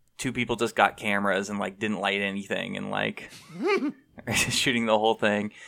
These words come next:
Um, I, we were all waiting for, like, a car accident to happen,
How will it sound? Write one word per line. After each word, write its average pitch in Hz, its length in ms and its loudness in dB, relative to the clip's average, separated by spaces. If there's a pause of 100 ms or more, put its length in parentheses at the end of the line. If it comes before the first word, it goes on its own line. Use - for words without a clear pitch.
(240)
Um, 127 440 8
I, 147 800 8
we 151 160 2
were 170 160 8
all 151 260 10
waiting 160 300 4
for, 165 160 0
like, 143 140 0
a 113 80 4
car 147 340 6
accident 185 500 2
to 190 100 6
happen, 180 600 2